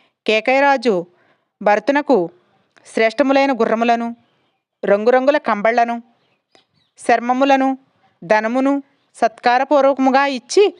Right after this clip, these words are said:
అంతఃపురములో పెంచడి మిక్కిలి పరాక్రమము కలిగినట్టియు, పెద్ద పులుల వంటి కోరలు కలిగి, పెద్ద శరీరము గల కుక్కలను కూడా కానుకగా ఇచ్చాడు.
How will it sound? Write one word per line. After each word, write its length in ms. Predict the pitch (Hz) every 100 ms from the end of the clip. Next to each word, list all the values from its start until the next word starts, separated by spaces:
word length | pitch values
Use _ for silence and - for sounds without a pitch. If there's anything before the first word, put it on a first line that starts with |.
| _ _ -
అంతఃపురములో 840 | 190 202 254 - 254 262 285 240 190 _ _ -
పెంచడి 540 | 226 226 277 254 175 _ _ -
మిక్కిలి 360 | 214 220 - 262
పరాక్రమము 760 | 233 202 214 - 254 262 269
కలిగినట్టియు, 680 | 254 247 254 254 262 262 254 _ _ _ _ _ _
పెద్ద 220 | 226 208 233
పులుల 300 | 277 269 269
వంటి 240 | 285 285
కోరలు 380 | 294 208 208 240
కలిగి, 460 | 269 262 247 214 - _ _ _ -
పెద్ద 240 | 214 185
శరీరము 480 | 247 214 202 233 254
గల 100 | 254
కుక్కలను 600 | 262 240 - 254 254 247
కూడా 280 | 247 247 240
కానుకగా 500 | 277 240 214 214 226
ఇచ్చాడు. 460 | 262 247 - 156